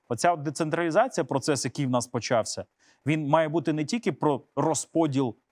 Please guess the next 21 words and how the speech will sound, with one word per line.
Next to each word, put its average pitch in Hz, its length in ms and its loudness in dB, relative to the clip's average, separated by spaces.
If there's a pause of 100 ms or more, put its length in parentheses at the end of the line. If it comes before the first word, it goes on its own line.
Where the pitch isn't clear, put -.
коштів 143 400 0
державного 127 600 0
бюджету 123 720 -2
і 120 120 -4
самоврядування, 113 880 -2 (760)
а 127 100 2
про 135 200 0
розподіл 147 680 0 (320)
і 147 200 -2 (680)
процес 156 580 0
взяття 139 480 0
на 143 120 0
себе 131 300 -2
відповідальності 131 840 -2
за 113 140 -4
свої 123 340 -4
громади. 110 500 -2 (280)
Щоб - 260 -4
сідали 147 600 2 (220)
всі, - 320 -2
хто 117 300 -4